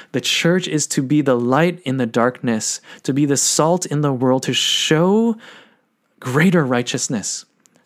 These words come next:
to be a radical light in the darkness, to show that we are the ones who love those on both the left and the right. We are the ones who love the red and the blue.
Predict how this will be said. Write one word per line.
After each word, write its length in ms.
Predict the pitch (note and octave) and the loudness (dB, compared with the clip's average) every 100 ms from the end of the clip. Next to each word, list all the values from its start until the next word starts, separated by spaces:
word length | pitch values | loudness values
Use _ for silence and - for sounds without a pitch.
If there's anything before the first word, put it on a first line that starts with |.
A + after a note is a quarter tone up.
| - | -4
to 80 | |
be 160 | D#3 G3 | 2 4
a 40 | |
radical 680 | F3 F#3 G#3 G#3+ - G#3 E3+ - - | 4 4 4 2 4 2 2 -2 -8
light 300 | C#3 D3+ D3+ | 0 0 0
in 80 | C#3+ | 0
the 100 | C#3+ | 0
darkness, 520 | B2+ C3 D3+ A#2 - | 0 0 -2 -4 -4
to 100 | E3 | -4
show 200 | D3 F3+ | -2 0
that 180 | F3+ D3+ - - - | 0 -2 -8 -14 -2
we 300 | D3 G3+ G#3 | 2 4 4
are 100 | F#3 | 2
the 100 | E3+ | 2
ones 200 | E3 - | 0 0
who 100 | C#3 | 0
love 420 | C3 B2+ C3+ B2 | 0 2 0 0
those 360 | A#2+ A#2 A2 | 0 0 -2
on 240 | B2 A2+ G#2 | -4 -4 0
both 220 | A#2+ A2+ | -2 -2
the 120 | A2+ | -2
left 360 | G#2+ B2 B2 - | 0 0 -2 -6
and 120 | A#2 | -6
the 80 | G#2+ | -4
right. 280 | G2+ G2 G2 _ _ - - _ _ - | -4 -4 -6 _ _ -20 -20 _ _ 0
We 140 | E3 | 2
are 100 | G3+ | 2
the 120 | F3+ | 2
ones 200 | E3+ D#3+ | 2 0
who 100 | D3+ | 0
love 260 | C#3 C3+ B2 | 2 2 2
the 100 | A2 | 0
red 320 | A2 B2+ B2+ | 2 2 2
and 120 | A2 | -2
the 40 | G#2+ | -6
blue. 420 | A2 A2+ A2 G#2 | -4 0 -2 -4